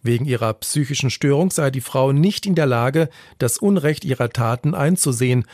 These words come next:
sagt die Staatsanwaltschaft. Das Gericht prüft deshalb eine Unterbringung in einer geschlossenen Einrichtung. Eine Entscheidung dazu soll es spätestens Ende des Monats geben.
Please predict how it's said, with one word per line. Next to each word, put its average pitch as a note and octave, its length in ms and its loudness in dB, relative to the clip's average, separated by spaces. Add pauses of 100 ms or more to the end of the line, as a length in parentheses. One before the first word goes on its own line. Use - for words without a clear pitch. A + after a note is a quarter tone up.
(160)
sagt A#2+ 320 0
die D#3 80 -2
Staatsanwaltschaft. C3+ 1040 -2 (300)
Das A2+ 180 -2
Gericht D3 320 0
prüft - 300 -2
deshalb F3 400 0
eine C3 240 2
Unterbringung D#3 720 0
in E3+ 180 0
einer C3 320 0
geschlossenen B2 600 -2
Einrichtung. B2+ 580 -2 (460)
Eine A#2+ 280 0
Entscheidung A#2 560 0
dazu C#3 460 0
soll D#3 220 0
es D3 100 0
spätestens B2 680 -2
Ende A#2 360 -2
des D3+ 200 0
Monats A#2+ 420 2
geben. G2 380 -4